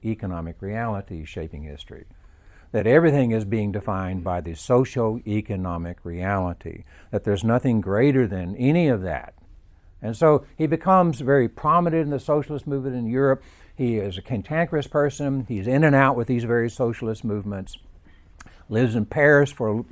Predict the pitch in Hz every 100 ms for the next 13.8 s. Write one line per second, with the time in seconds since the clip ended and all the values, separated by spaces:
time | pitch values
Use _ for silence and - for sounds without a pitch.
0 | - 208 - 135 147 143 131 123 120 135
1 | 120 113 107 - 117 107 92 - 160 202
2 | 208 202 190 175 - - - - - 92
3 | 95 117 151 147 156 147 156 143 - 139
4 | 131 135 - - - - - 104 110 -
5 | 110 92 92 85 - 113 120 - 107 -
6 | 95 92 98 104 104 101 - - - -
7 | - 85 - 98 95 82 113 107 98 87
8 | 87 82 101 120 120 117 - - - -
9 | 82 78 - 90 107 101 92 98 90 82
10 | 101 113 101 104 - 90 90 90 92 -
11 | 80 - 107 85 80 - 131 131 117 -
12 | - - 127 175 190 160 139 143 156 160
13 | 139 135 127 107 85 80 82